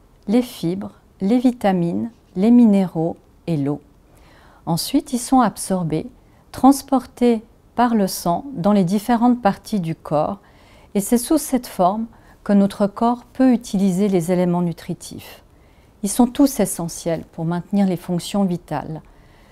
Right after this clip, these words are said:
Chacun a un rôle différent, et c'est ses principaux rôles et fonctions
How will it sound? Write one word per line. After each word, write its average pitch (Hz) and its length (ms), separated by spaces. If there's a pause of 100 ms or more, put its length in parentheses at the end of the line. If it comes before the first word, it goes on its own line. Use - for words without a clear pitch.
Chacun 233 420
a 240 80
un 185 160
rôle 220 320 (100)
différent, 185 720 (840)
et 233 80
c'est 254 200
ses 240 160
principaux 226 600
rôles 185 380 (180)
et 185 80
fonctions 190 600